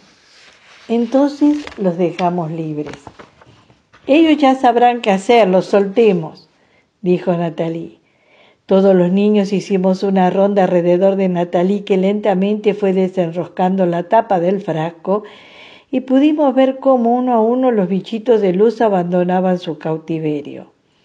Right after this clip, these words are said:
Una vez a la intemperie se encendieron más que de costumbre, varias veces muy brillantes, como agradeciéndonos que hubiésemos decidido abrir el frasco porque todo había sido nada más que un juego.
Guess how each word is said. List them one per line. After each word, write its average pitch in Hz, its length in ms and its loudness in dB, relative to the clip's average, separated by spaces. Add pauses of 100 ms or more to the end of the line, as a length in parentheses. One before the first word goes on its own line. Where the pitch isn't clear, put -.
(680)
Una 180 300 0
vez 190 260 0
a 196 60 2
la 175 100 0
intemperie 180 800 0
se 190 160 -4
encendieron 190 640 0
más 214 220 0
que 202 160 -2
de 180 160 0
costumbre, 165 640 -2
varias 208 400 0
veces 214 340 0
muy 226 220 0
brillantes, 202 840 0 (500)
como 226 240 4
agradeciéndonos 214 960 4
que 196 100 -6
hubiésemos 190 560 0
decidido 190 580 0
abrir 185 260 2
el 180 140 2
frasco 190 520 0
porque 180 320 -2
todo 226 440 2
había 226 280 0
sido 180 360 -4
nada 226 340 0
más 170 260 -6
que - 160 -14
un 143 120 -12
juego. 208 580 -4